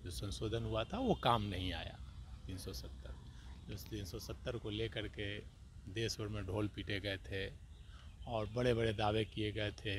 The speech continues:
कि भाई कायाकल्प हो जाएगा देश भर में।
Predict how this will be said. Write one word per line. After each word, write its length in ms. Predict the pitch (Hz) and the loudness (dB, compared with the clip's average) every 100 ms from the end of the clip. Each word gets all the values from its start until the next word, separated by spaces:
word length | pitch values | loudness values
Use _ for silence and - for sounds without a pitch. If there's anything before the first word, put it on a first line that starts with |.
| 104 | -2
कि 560 | - - - - - | -6 -12 -16 -14 -6
भाई 220 | 90 95 98 | -2 0 2
कायाकल्प 640 | - 95 98 98 98 - - | 4 6 6 4 0 0 -4
हो 80 | 95 | 2
जाएगा 580 | 95 95 92 95 95 95 | 4 4 4 2 2 0
देश 260 | 101 104 - | 2 2 2
भर 160 | 98 95 | -2 -2
में। 200 | 92 | -4